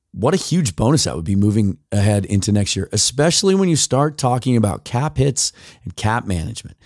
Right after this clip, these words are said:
Seahawks have a decision to make. Quandre Diggs and Jamal Adams. Are you gonna pay both of them? That's a huge amount of your cap percentage going to two safeties, one of which is coming off his second serious injury in two years,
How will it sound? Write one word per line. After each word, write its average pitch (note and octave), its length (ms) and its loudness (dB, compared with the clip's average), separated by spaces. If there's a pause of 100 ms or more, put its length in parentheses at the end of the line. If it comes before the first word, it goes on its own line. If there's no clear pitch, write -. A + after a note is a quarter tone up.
(140)
Seahawks C#3 380 -2
have D#3+ 120 4
a D3+ 40 -4
decision A#2+ 380 -2
to - 60 -12
make. - 220 -20 (1080)
Quandre D3 420 2
Diggs C#3 340 2 (640)
and B2+ 220 0
Jamal A#2 340 2
Adams. - 320 -12 (140)
Are F#2 60 -2
you G#2 60 0
gonna C#3 120 2
pay C#3+ 140 4
both A2 340 -2
of C3 80 0
them? C3 80 -2
That's C3 220 -2
a F#2 60 -6
huge C#3+ 760 0 (240)
amount A2+ 320 2
of G2 60 -4
your G2 100 -4
cap A2 300 -8
percentage F#2+ 420 -4
going G2 220 -4
to E2+ 80 -8
two A2+ 240 -2
safeties, F#2+ 520 0
one G#2+ 200 4
of G#2+ 80 2
which G2 260 0 (300)
is F2 100 -4
coming G#2 240 0
off F2+ 340 -6
his F#2 200 -2
second - 440 -2 (160)
serious C3 800 2
injury F2+ 420 2 (360)
in G2+ 120 2
two G2 200 -2
years, D#2+ 440 -4